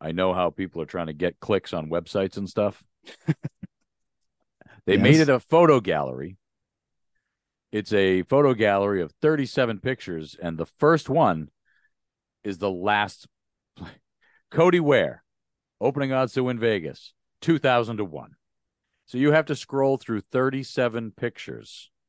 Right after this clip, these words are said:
Speaker 2: Wait,
Speaker 1: to
Speaker 2: what are
Speaker 1: get
Speaker 2: these odds at two thousand to one?
Speaker 1: Yeah.
Speaker 2: I mean, that's not that far off from Martin Truex Junior at twelve hundred.
Speaker 1: This is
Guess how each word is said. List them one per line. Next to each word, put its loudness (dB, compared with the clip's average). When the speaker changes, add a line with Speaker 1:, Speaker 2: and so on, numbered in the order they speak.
Speaker 2:
Wait, 8
Speaker 1:
to 0
Speaker 2:
what 4
are 8
Speaker 1:
get 8
Speaker 2:
these 2
odds -2
at -16
two 4
thousand 2
to 2
one? -6
Speaker 1:
Yeah. -6
Speaker 2:
I -8
mean, 2
that's -2
not 0
that -4
far 0
off -6
from -10
Martin -8
Truex -6
Junior 0
at -10
twelve 0
hundred. -2
Speaker 1:
This -10
is -8